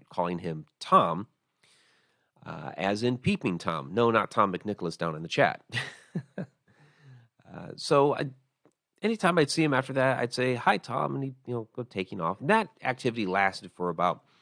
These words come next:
uh, you know, three or four months, and then it just kinda stopped. You know, I, so I figured that it was, you know, something that was around the house,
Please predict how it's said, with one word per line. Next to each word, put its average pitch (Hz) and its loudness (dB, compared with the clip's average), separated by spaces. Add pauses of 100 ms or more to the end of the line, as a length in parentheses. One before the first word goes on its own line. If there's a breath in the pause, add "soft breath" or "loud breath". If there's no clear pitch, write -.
(360 soft breath)
uh, 76 -8 (320)
you 98 -10
know, 90 -8
three 131 2
or 127 6
four 127 4
months, 95 2 (100)
and 92 -8
then 95 -2
it - -14
just - -10
kinda 139 -6
stopped. - -6
You 80 -12
know, 80 -8
I, - -6 (240)
so - 2
I 196 8
figured 170 0
that 147 2
it 143 -2
was, 139 0
you 196 -4
know, 190 -4
something 147 -4
that 135 -2
was 120 -6
around 113 2
the 110 -4
house, 127 2